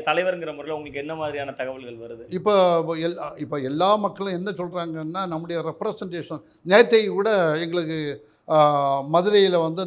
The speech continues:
Speaker 2: நாடார் மகாஜன சங்கத்தினுடைய பொதுக்குழு கூட்டம் நடைபெற்றது. அதுல கூட ரொம்ப கவலையோட விவ-, நானும் போயிருந்தேன், கவலையோட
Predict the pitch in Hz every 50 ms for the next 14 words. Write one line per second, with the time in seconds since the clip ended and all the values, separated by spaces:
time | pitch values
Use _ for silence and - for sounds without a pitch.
0 | 165 165 180 185 202 196 190 175 170 160 170 180 170 180 170 160 - 170 156 151
1 | 151 - 160 156 156 170 165 - 170 170 175 202 196 - 180 127 123 151 151 131
2 | - 156 151 143 135 127 123 110 - _ _ 120 _ - 156 160 175 175 151 151
3 | 147 139 135 135 156 175 180 - - _ _ _ - 151 160 170 185 185 165 170
4 | 190 208 190 175 170 170 - - - 165 165 180 190 196 202 214 226 208 196 180
5 | 160 151 143 135 151 160 160 156 160 165 180 175 151 120 165 170 160 139 131 131
6 | 143 151 160 175 _ _ _ _ _ _ - 165 165 175 185 185 190 185 180